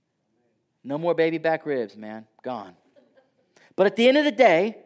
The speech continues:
these people are more concerned about the loss of property than the healing and the redemption of their countrymen, right? Right? They've said, "Man, this, everybody knows this guy," right? Everybody knows that he's been on the, on the fritz, on the outs,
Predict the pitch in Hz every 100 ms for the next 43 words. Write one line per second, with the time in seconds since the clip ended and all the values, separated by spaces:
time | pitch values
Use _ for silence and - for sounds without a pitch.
0 | _ _ - 208 - 240 233 208 175 165
1 | 208 233 - 226 - 220 196 180 180 156
2 | 143 165 190 - 175 - 202 202 175 139
3 | 123 - - - 160 147 - 214 226 233
4 | 233 160 160 160 160 180 180 - 147 139
5 | 143 - 208 214 156 - 71 104 160 -
6 | _ _ _ _ _ _ - 185 - 202
7 | 196 208 175 226 160 - 208 208 - 220
8 | 262 285 277 240 262 254 190 - 113 123
9 | _ _ _ _ _ - 220 226 269 285
10 | 285 240 254 240 196 185 226 - 214 196
11 | 170 180 214 185 185 196 190 214 220 220
12 | - - - 208 214 - 190 226 -